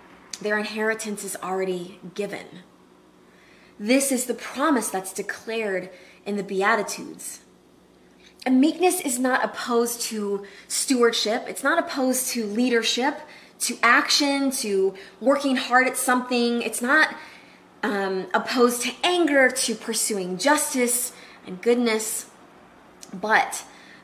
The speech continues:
those who are meek do not live in fear of scarcity because they are promised abundance in the kingdom. I've just, I've been so struck by the contrast between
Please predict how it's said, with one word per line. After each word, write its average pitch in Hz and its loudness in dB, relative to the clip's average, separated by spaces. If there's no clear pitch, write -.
those 311 4
who 269 -6
are 202 -4
meek 220 -4
do 202 -8
not 214 -2
live 214 0
in 196 -6
fear 190 -6
of 190 -2
scarcity 214 -2
because - -10
they 202 -8
are - -6
promised 226 -8
abundance 220 -6
in 196 -6
the 185 -2
kingdom. 180 -12
I've 214 -10
just, 254 -6
I've - -14
been 294 0
so 277 -2
struck - -2
by 196 0
the 190 -4
contrast 226 -2
between 190 -6